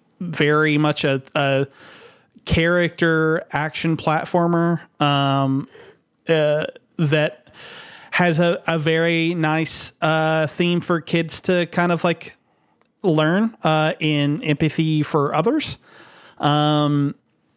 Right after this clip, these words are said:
I still haven't finished yet, so I can't say definitively that it ends up, uh, like, not turning to shit. But from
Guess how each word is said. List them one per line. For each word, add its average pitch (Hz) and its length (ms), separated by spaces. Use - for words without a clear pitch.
I 175 200
still 220 200
haven't 214 360
finished - 680
yet, 220 420
so 170 280
I 160 200
can't 175 320
say 156 540
definitively 147 720
that 139 160
it 139 200
ends 151 280
up, - 300
uh, 147 220
like, 135 280
not 143 640
turning 175 460
to 196 140
shit. - 460
But 147 380
from 143 600